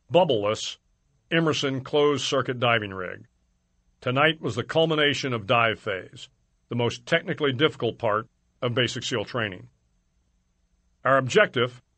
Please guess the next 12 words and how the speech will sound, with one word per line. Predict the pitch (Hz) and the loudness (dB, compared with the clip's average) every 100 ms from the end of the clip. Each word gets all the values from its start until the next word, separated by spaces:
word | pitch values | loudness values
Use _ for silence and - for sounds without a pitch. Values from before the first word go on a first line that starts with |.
| _ _ _ | _ _ _
was | - 123 123 | -4 -2 -2
to | |
swim | - 151 160 170 170 | -6 0 0 2 2
the | 131 | 0
two | - 185 | 0 -4
thousand | 180 151 160 147 151 | 0 2 2 0 -2
meters | 147 131 127 127 - | -2 -2 -2 -4 -6
underwater | 143 151 147 127 107 110 113 _ _ _ - | -4 -2 0 2 0 -2 -8 _ _ _ -10
from | 107 | -8
the | |
starting | - 160 160 156 | -2 2 2 2
point | 139 147 151 | 0 0 -2